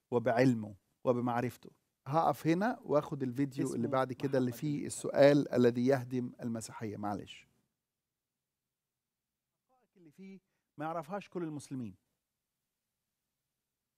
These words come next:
Speaker 1: والحقائق اللي فيه بتورينا إلى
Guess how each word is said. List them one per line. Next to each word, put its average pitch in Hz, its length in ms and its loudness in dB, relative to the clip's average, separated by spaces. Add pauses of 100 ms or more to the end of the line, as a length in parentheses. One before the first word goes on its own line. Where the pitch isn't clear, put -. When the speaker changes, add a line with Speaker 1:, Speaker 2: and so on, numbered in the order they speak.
(340)
Speaker 1:
والحقائق 151 580 -4
اللي 175 120 -4
فيه 180 140 -10
بتورينا 160 720 0
إلى 143 340 4